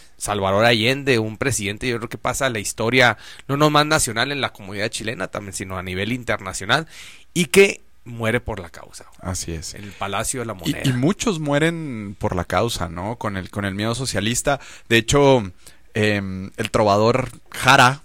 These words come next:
Speaker 1: Jara.
Speaker 2: este, es, que siempre cantaba hacia la revolución de izquierda, eh,
Speaker 1: Un movimiento
Speaker 2: lo, lo
Speaker 1: revolucionario, ¿no?
Speaker 2: secuestran,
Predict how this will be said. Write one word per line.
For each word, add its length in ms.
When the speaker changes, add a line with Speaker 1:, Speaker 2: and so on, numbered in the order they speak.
Speaker 1:
Jara. 420
Speaker 2:
este, 840
es, 460
que 160
siempre 340
cantaba 560
hacia 220
la 320
revolución 720
de 100
izquierda, 540
eh, 400
Speaker 1:
Un 60
movimiento 540
Speaker 2:
lo, 60
lo 60
Speaker 1:
revolucionario, 440
¿no? 60
Speaker 2:
secuestran, 880